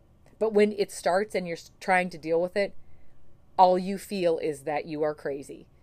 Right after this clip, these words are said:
And where now, now how am I supposed to deal with all this? And I'm crying and I'm mad and I'm angry and I'm all of this stuff, and I can't deal with any of it. And, you know, I had to start talking. I had to start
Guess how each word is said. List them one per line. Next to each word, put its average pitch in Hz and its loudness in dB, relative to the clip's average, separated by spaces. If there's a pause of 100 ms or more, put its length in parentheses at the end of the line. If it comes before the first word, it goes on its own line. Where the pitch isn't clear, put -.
And 180 -2
where 196 2
now, 190 4
now 175 0
how 196 4
am 190 6
I 190 0
supposed - -8
to 180 -14
deal 175 -2
with 165 -4
all 143 -4
this? - -10
And 160 -2
I'm 165 0
crying 180 2
and 143 -10
I'm 151 -8
mad 196 6
and 151 -2
I'm 151 -6
angry 185 0
and 151 -4
I'm 160 -4
all 202 6
of 190 -2
this 180 -6
stuff, 208 4
and 185 0
I 175 4
can't 170 -8
deal 180 0
with 156 -4
any 180 -6
of - -12
it. - -16 (1200)
And, 208 4
you 214 6
know, 214 6 (520)
I 180 -2
had 190 6
to 185 -8
start 214 2
talking. 226 -2
I 143 -4
had 156 -2
to 175 -8
start 185 0